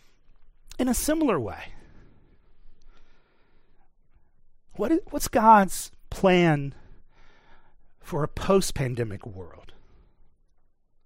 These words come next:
What, what's God's plan for us in a moment when it, when it seems like some of these cultural realities and changes are accelerating,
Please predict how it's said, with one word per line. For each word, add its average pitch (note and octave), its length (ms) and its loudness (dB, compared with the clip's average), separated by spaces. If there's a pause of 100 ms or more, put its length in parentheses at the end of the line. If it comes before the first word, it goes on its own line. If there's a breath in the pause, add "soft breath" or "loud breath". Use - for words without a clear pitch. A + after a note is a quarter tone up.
(1200)
What, D4 220 -2
what's D4 160 0
God's B3+ 400 2
plan G3 600 0
for - 260 -10
us - 800 -2 (1400)
in F3+ 100 -2
a F3+ 40 -2
moment F#3+ 380 0
when E3+ 140 -2
it, D3+ 100 -8
when D#3 140 -4
it C#3+ 120 -8 (120)
seems G3 340 -2
like F3 200 4 (120)
some - 260 -6
of F3+ 80 0
these D#3 420 -2
cultural E3+ 840 -2
realities D3 920 4
and G#2 100 -10
changes D#3+ 600 -4
are A#2 80 -8
accelerating, C3+ 840 -4